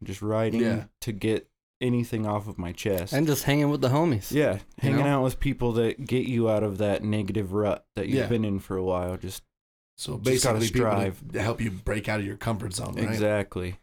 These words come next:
Speaker 2: Yeah, okay.
Speaker 3: You know,
Speaker 1: Yeah.
Speaker 3: I've been lucky enough to have some really incredible friends, you know, including you guys, and it's just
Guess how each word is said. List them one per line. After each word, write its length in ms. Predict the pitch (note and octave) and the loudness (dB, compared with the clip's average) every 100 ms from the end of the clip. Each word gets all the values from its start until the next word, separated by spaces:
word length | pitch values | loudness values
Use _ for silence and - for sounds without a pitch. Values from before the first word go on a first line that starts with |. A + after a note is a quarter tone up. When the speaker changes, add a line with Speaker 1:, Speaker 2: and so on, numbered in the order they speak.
| - | -8
Speaker 2:
Yeah, 200 | F#2 F#2 | -6 -6
okay. 180 | G#2+ G#2 | -4 0
Speaker 3:
You 60 | |
know, 80 | C3 | 0
Speaker 1:
Yeah. 80 | B2+ | 2
Speaker 3:
I've 120 | C#3 | 0
been 200 | C3 B2 | 0 2
lucky 280 | C3 C3 B2+ | 2 0 0
enough 280 | A#2+ A#2+ A#2 | 0 0 -2
to 80 | A#2 | -2
have 240 | A#2 A2+ | 0 -2
some 400 | - A2 G#2+ G#2 - _ _ | -4 -6 -6 -8 -14 _ _
really 320 | A#2+ B2+ A#2+ A#2 | -2 0 2 0
incredible 460 | A2 B2+ A2+ A2 | 0 -2 -2 -2
friends, 460 | A2 A#2 A2 G#2+ G2+ | -4 -2 -2 -2 -2
you 60 | A2+ | -2
know, 100 | A2 | -2
including 400 | A2 C3 A#2 A2+ | -2 0 2 0
you 120 | A2 | 0
guys, 380 | G#2+ G#2 G#2 G#2+ | 0 0 -2 -4
and 100 | G#2+ | -6
it's 140 | G#2 | -6
just 280 | A2 G2 - | -6 -8 -12